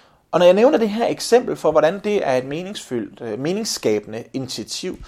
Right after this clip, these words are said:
så er det jo fordi, her har vi med en person at gøre, som, øh, udfører et fantastisk stykke arbejde.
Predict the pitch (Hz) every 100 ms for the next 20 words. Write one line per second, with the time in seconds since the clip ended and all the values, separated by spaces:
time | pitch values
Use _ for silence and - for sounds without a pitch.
0 | - - - - 220 254 - 220 180 220
1 | 247 202 160 143 123 - - 226 196 160
2 | 123 131 175 - - - - - 165 135
3 | 120 135 117 117 214 294 - 120 - 127
4 | 202 226 196 - 117 104 104 156 160 98
5 | 101